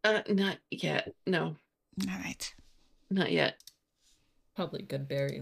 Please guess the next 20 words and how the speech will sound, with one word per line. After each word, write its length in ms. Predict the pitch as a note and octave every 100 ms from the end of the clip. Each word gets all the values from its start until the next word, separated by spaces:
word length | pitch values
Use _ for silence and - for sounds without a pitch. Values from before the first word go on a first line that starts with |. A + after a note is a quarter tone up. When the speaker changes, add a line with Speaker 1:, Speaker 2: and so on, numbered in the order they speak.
| C#3
Speaker 3:
later, 200 | C#3+ -
Speaker 1:
So, 320 | A#3 G#3 E3+
Speaker 3:
maybe. 140 | D3+ C#3 -
Speaker 2:
That, 120 | F#3
Speaker 1:
there 120 | G#3
Speaker 2:
that's 200 | G3+ G3+
Speaker 1:
is 60 | G3+
Speaker 2:
what 80 |
I 40 | G3+
Speaker 1:
a 20 |
Speaker 2:
was 140 | F#3+ -
thinking. 240 | - A#3+
Speaker 1:
stone 400 | A#3 A#3+ B3+ C4 B3+
ziggurat 920 | G3+ A3+ A3+ G3+ F#3+ F#3 B3+ - - - _ _
capped 400 | - G3 - -
by 180 | G3+ F#3+
a 60 | F#3
huge 440 | - A#3 C#4+ C4
altar 600 | G3 F3 F3 - F3+ E3 -
of 140 | D#3+